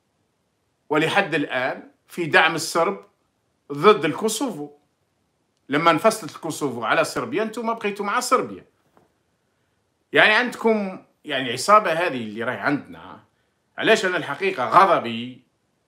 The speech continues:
شديد من، آه، من ممثل النظام المغربي؟ يعني، في الوقت اللي الشعب الجزائري، وهذه يقولها يا إخواننا المغاربة اللي بالتأكيد أخذتهم حمية الوطنية وحمية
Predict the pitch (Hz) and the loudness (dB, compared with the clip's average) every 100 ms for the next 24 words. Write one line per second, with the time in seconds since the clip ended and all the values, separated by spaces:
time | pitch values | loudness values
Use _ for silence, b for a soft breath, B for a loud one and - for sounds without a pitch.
0 | _ _ _ _ _ - - 175 170 196 | _ _ _ _ _ -8 0 0 2 0
1 | 117 104 113 101 92 95 92 87 - - | -2 -6 -8 -8 -10 -14 -14 -16 -18 -20
2 | 147 _ _ 123 135 156 156 143 131 123 | -20 _ _ -4 0 2 2 -2 -2 -2
3 | 123 127 147 123 113 110 - - _ _ | -2 0 0 0 -6 -8 -12 -20 _ _
4 | _ _ _ _ _ _ _ _ _ _ | _ _ _ _ _ _ _ _ _ _
5 | _ _ 147 175 233 277 381 - 240 226 | _ _ -4 -2 0 2 0 0 -2 -2
6 | - 269 214 170 135 151 139 214 202 202 | 0 0 0 -4 -2 0 4 4 6 2
7 | 202 - _ _ _ _ _ _ _ _ | -2 -10 _ _ _ _ _ _ _ _
8 | _ _ 123 196 220 220 208 185 196 190 | _ _ -2 4 4 4 4 4 2 0
9 | 170 147 139 175 147 139 139 123 117 - | 2 2 4 2 2 -4 -2 -4 -6 -14
10 | b b b b 131 - 139 - 220 208 | b b b b -12 -4 -4 -4 -6 -8
11 | - _ 151 143 170 175 147 175 175 151 | -10 _ 0 2 2 -2 -4 -6 -2 -2
12 | 143 135 147 139 147 156 123 - 156 139 | 0 0 2 2 0 -2 -4 -4 -4 -4